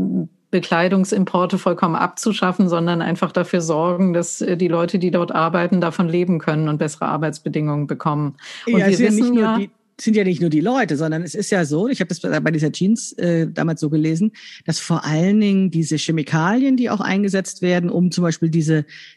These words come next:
Speaker 2: dieses
Speaker 1: Mhm.
Speaker 2: Abnutzungserscheinungen, äh, zu bekommen oder diese Falten, diese dauerhaften Falten,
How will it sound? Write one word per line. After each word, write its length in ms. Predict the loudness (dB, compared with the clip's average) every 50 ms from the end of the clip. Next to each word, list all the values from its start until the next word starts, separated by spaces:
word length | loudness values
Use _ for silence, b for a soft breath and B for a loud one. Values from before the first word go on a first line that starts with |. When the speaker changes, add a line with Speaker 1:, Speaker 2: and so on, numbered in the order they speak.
| _
Speaker 2:
dieses 240 | 2 2 4 2 2
Speaker 1:
Mhm. 60 | 2 0
Speaker 2:
Abnutzungserscheinungen, 1200 | 2 2 2 2 2 2 0 0 2 0 -2 0 2 2 2 2 2 2 2 2 0 0 -2 -2
äh, 400 | -2 -2 -2 0 -2 -4 -4 -8
zu 180 | -6 -6 -4 -4
bekommen 300 | -4 -2 0 0 2 2
oder 120 | 2 0
diese 180 | 0 0 -2 -4
Falten, 440 | -2 0 2 2 2 2 2 0 0
diese 160 | 0 -2 -2
dauerhaften 580 | -2 0 0 0 0 0 -2 -6 -6 -6 -6 -6
Falten, 500 | -4 -4 -2 -2 -2 -2 -2 -2 -4